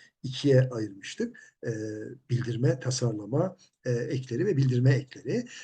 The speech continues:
E, bunlar, bu kip ekleri, e, çekime sokar. Aynı zamanda şahıs ekleri. E, kip eklerinden sonra gelen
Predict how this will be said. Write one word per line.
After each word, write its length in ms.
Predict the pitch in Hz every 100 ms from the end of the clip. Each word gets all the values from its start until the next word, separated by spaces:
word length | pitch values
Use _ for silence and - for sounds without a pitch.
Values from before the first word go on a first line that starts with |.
| -
E, 220 | 120 107 -
bunlar, 380 | 117 120 117 -
bu 100 | 131
kip 300 | - 156 127
ekleri, 500 | 131 117 107 208 233 _ -
e, 220 | 135 113 -
çekime 360 | 131 127 98
sokar. 340 | - - 196 240
Aynı 180 | 143 135
zamanda 280 | 127 127 240
şahıs 420 | - 135 127 -
ekleri. 260 | - - - _ - _ -
E, 160 | 123
kip 280 | 110 - 127
eklerinden 440 | 127 120 110 120
sonra 340 | 120 - 107 -
gelen 420 | - 104 208 240